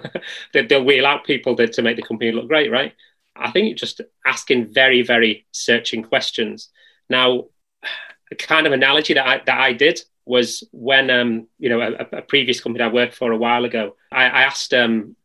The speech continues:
when I went for an internal interview, this was, what that manager thought about parental leave. And I knew that my previous manager had been supported, but the manager who was, who, who was going for this interview with, her answer, and I,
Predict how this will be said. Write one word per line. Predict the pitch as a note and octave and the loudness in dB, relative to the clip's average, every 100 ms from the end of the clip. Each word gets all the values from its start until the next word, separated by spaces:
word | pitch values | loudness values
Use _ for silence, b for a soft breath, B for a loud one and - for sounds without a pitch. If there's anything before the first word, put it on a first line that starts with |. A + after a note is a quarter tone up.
| _ | _
when | A#2 | -2
I | |
went | A#2 A2+ | -2 -4
for | A#2 | -2
an | A2+ | -2
internal | A2+ C3 C#3+ C#3+ | -2 0 0 0
interview, | A2+ - G2+ G2+ | -2 -4 -10 -10
this | G2 - | -10 -10
was, | G#2+ G#2 - _ _ _ _ | -12 -14 -18 _ _ _ _
what | B2 C3 C3 | 0 2 0
that | B2 | 0
manager | A#2 B2 C3 A#2 A2+ | 0 2 0 0 -2
thought | - C3+ B2 A2 - - _ | -2 0 2 2 -2 -14 _
about | A2+ A2+ G#2 - - - _ - | -8 -4 -4 -6 -12 -14 _ -2
parental | A2+ G#2+ - | 0 0 -4
leave. | A#2+ F3+ - - _ _ - | -2 -2 -2 -10 _ _ -2
And | B2 | 0
I | |
knew | B2+ C3+ | 2 0
that | B2+ | 0
my | A#2 - - | -2 -6 -2
previous | D#3+ D3+ - | 0 0 -2
manager | A#2+ | -4
had | A2+ | -2
been | A#2+ A#2+ | -4 -4
supported, | - - C#3+ C#3+ | -8 -2 -2 -2
but | C3+ | -2
the | B2 | -2
manager | C#3 C#3 B2+ | 0 0 0
who | A#2+ | 0
was, | A#2+ A2 - | 0 -2 -4
who, | A#2 A#2 | -2 0
who | A#2+ | -2
was | A2 | -4
going | A#2+ A2+ | -4 -6
for | |
this | A2 - | -10 -8
interview | C3 - C3 | -8 -4 -2
with, | A2 G#2 _ _ _ - | -2 -4 _ _ _ -6
her | - D#3 C3+ | 2 4 4
answer, | A2+ - D3 D3 _ _ | 0 -2 -4 -6 _ _
and | - A#2 | -6 -4
I, | B2 C3+ | -4 -8